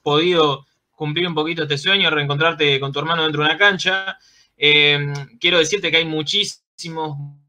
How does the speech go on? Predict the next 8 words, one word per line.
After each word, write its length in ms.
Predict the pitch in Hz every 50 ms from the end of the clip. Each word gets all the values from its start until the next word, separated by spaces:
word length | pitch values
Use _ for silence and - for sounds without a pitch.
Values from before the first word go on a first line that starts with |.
| _ _ _
muchísimos 680 | - 143 143 143 143 - 190 - - 165 151 147 139 147
comentarios 600 | - 135 135 135 135 135 156 156 156 151 139 135
mandándote 720 | 131 127 131 139 147 151 151 143 135 143 143 139 135 131 127
saludos 520 | - - 139 135 147 165 180 175 165 156 143
de 100 | 135 131
acá 180 | 135 139 151 147
de 40 | 139
Argentina. 680 | 135 135 139 135 135 147 165 170 170 170 175 190 -